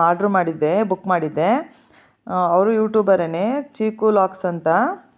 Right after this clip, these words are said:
ಅದು ಚೀಕು ಕನ್ನಡ ಲಾಕ್ಸ್ ಅಂತ. ಇದು ಸ್ಯಾರಿದು ಚೀಕು ಸ್ಯಾರಿ ಕಲೆಕ್ಷನ್ ಅಂತ ಮಾಡಿದ್ದಾರೆ. ಆ, ಆ ಪೇಜಲ್ಲಿ ತರಿಸ್ಕೊಂಡಿದ್ದೀನಿ ನಾನು ಒಂದು ಸ್ಯಾರಿ. ನಿಜವಾಗ್ಲೂ ಅದು ಹೇಗಿದೆ ಅಂತ ನಾನು ಇನ್ನೂ ನೋಡಿಲ್ಲ ಓಪನ್ ಮಾಡಿ. ಬನ್ನಿ ನಿಮ್ಮ ಎದುರಿಗೇನೆ ಓಪ-, ಅದನ್ನು ಓಪನ್ ಮಾಡಿ ತೋರಿಸ್ತೀನಿ ಸ್ಯಾರಿ ಕವರ್ನ.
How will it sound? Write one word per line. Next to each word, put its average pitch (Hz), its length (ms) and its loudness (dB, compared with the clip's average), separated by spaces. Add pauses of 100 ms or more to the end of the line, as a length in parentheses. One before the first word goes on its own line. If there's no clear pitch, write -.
(300)
ಅದು 226 500 0
ಚೀಕು 220 300 -4
ಕನ್ನಡ 190 220 2
ಲಾಕ್ಸ್ 190 340 0
ಅಂತ. 180 200 -4
ಇದು 240 240 2
ಸ್ಯಾರಿದು 214 520 2
ಚೀಕು 254 500 -2
ಸ್ಯಾರಿ 202 340 0
ಕಲೆಕ್ಷನ್ 190 480 -2
ಅಂತ 180 200 -4
ಮಾಡಿದ್ದಾರೆ. 170 560 0 (680)
ಆ, 196 120 2 (480)
ಆ 190 40 2
ಪೇಜಲ್ಲಿ 196 420 2
ತರಿಸ್ಕೊಂಡಿದ್ದೀನಿ 185 760 -2
ನಾನು 156 280 -2
ಒಂದು 160 180 -2
ಸ್ಯಾರಿ. 160 640 0 (440)
ನಿಜವಾಗ್ಲೂ 226 500 2
ಅದು 214 140 2
ಹೇಗಿದೆ 202 360 4
ಅಂತ 214 160 0
ನಾನು 196 220 2
ಇನ್ನೂ 185 160 0
ನೋಡಿಲ್ಲ 190 340 0
ಓಪನ್ 180 340 0
ಮಾಡಿ. 185 300 0
ಬನ್ನಿ 190 280 2
ನಿಮ್ಮ 185 220 -4
ಎದುರಿಗೇನೆ 180 400 -2
ಓಪ-, 175 220 -2 (720)
ಅದನ್ನು 180 220 0
ಓಪನ್ 185 260 0
ಮಾಡಿ 185 180 -2
ತೋರಿಸ್ತೀನಿ 185 460 0
ಸ್ಯಾರಿ 165 320 2
ಕವರ್ನ. 160 380 0